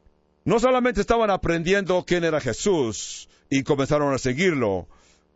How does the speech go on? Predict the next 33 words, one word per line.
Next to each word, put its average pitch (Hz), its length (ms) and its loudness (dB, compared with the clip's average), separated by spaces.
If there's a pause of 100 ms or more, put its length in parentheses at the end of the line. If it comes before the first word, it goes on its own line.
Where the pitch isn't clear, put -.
(140)
A 127 140 4
este 220 200 0
punto 214 260 0
eran 202 160 2
solamente 165 400 0
cinco 120 300 -2
discípulos. 110 540 -2
Regresamos 127 460 -2
al 120 100 -2
capítulo 131 480 -2
uno, 165 360 0 (220)
sabemos 139 240 0
que 147 80 0
era 135 240 0
Andrés, 156 480 -2 (120)
Juan, 151 360 0 (480)
Pedro, 190 400 2
después 151 420 0
Felipe 160 480 0
y 151 60 0
Nataniel. 143 420 -2
Son 220 220 -2
cinco 277 340 -2
nada 190 200 -2
más. - 760 -8
Y 165 180 0
estaban 247 540 0 (160)
inmensamente 190 960 -2 (200)
sorprendidos 160 800 0
por 156 180 0
lo 156 140 0
que 156 100 2
veían. 143 520 0